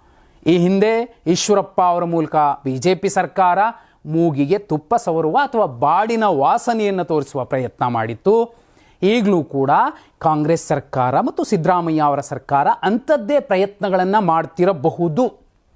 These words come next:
ಆದಾಗ್ಯೂ, ಇನ್ನೂ ಒಂದು ಆರೋಪ ಬರಬಹುದು, ಒಂದು ವೇಳೆ, "ನಾವು ಶಿಫಾರಸ್ ಮಾಡಿದ್ವಪ್ಪ, ಬಿ ಜೆ ಪಿ ಮಾಡ್ಕೊಡ್ಲಿಲ್ಲ, ನಾವೇನ್ ಮಾಡೋದು?" ಹೀಗೆ ಒಂದು ಸಮಾಜಕ್ಕೆ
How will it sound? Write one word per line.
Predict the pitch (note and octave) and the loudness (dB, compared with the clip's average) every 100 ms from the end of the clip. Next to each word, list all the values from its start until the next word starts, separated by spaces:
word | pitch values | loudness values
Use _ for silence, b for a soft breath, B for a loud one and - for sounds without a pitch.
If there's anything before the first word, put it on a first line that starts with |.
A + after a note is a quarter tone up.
| _ _ _ _ - | _ _ _ _ -2
ಆದಾಗ್ಯೂ, | C#3 C3 C3 A#2+ E3+ A#3 D#4 D#4 - _ _ _ _ | 0 2 0 0 2 2 2 -2 -10 _ _ _ _
ಇನ್ನೂ | C4 D#4+ | 0 2
ಒಂದು | D#4 C4 | 2 2
ಆರೋಪ | A#3 B3+ B3 A3 - F3+ | 2 2 0 -2 -4 -2
ಬರಬಹುದು, | G3 F#3+ D#3+ F3 | 0 0 0 0
ಒಂದು | F#3+ G#3+ | 0 0
ವೇಳೆ, | F3 C#3 C#3 | 0 0 0
"ನಾವು | G#3 D4 D#4 | 0 0 0
ಶಿಫಾರಸ್ | A3 - C#4 C#4 A#3+ | -4 0 0 0 -2
ಮಾಡಿದ್ವಪ್ಪ, | B3 A3+ G#3 G#3 | -2 -2 -4 -2
ಬಿ | C#4+ A3+ | -2 -2
ಜೆ | F#3 | -2
ಪಿ | F#3+ D4 | -2 0
ಮಾಡ್ಕೊಡ್ಲಿಲ್ಲ, | B3 G3 G3 F#3 E3+ F3+ E3+ - | 0 0 -2 -2 0 -2 -2 -4
ನಾವೇನ್ | G#3+ A#3+ A3 | -2 0 0
ಮಾಡೋದು?" | F#3 D#3+ D#3+ E3+ F3 _ _ _ _ _ _ _ _ _ _ _ - _ _ _ _ - B B B - | 0 0 0 -2 -6 _ _ _ _ _ _ _ _ _ _ _ -20 _ _ _ _ -20 B B B -2
ಹೀಗೆ | C#4+ A#3 G3 B3+ - b b | 0 2 0 -4 -8 b b
ಒಂದು | A3 C4 C4 | 2 2 2
ಸಮಾಜಕ್ಕೆ | A#3+ G#3 B3 C4 A#3 - - C4+ C#4+ - | 0 0 0 0 -2 -4 -2 0 -2 -6